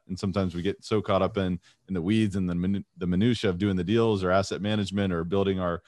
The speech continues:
base or, or, or raising capital or what have you,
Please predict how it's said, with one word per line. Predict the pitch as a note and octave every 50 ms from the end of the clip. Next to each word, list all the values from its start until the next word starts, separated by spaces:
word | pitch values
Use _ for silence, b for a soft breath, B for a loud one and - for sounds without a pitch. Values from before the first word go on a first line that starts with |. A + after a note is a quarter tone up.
| b b b _ -
base | A2+ A2+ A2+ A2+ G#2 - -
or, | F#2+ F2+ F#2+
or, | - F#2+ G2 F#2+ F#2 F2+
or | - F#2+ F#2 F2+
raising | E2+ G2 G#2+ A2+ G2+ G2+ G2 F2+
capital | G#2+ G#2 G#2 G2 G#2 F#2+ F2+
or | F2+ E2+
what | E2+ F#2
have | G2 G#2+ B2+ C#3 A2
you, | F#2 F#2 F2+ F2+